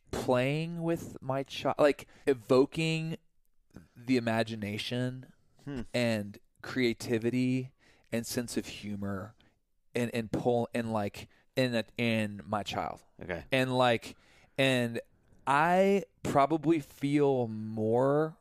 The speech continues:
Speaker 1: myself around kids.
Speaker 2: Hmm.
Speaker 1: Like, I feel more like,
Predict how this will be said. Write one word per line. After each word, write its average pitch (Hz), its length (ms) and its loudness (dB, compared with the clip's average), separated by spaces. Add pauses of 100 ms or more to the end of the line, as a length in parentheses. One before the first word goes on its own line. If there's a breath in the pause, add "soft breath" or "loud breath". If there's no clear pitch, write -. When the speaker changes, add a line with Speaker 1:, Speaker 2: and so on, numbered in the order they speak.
(280)
Speaker 1:
myself 120 1040 -2 (960)
around 139 320 0
kids. - 560 0
Speaker 2:
Hmm. 110 80 -10
Speaker 1:
Like, 104 120 -2
I 131 60 4
feel 147 360 2
more 135 480 2
like, 131 480 2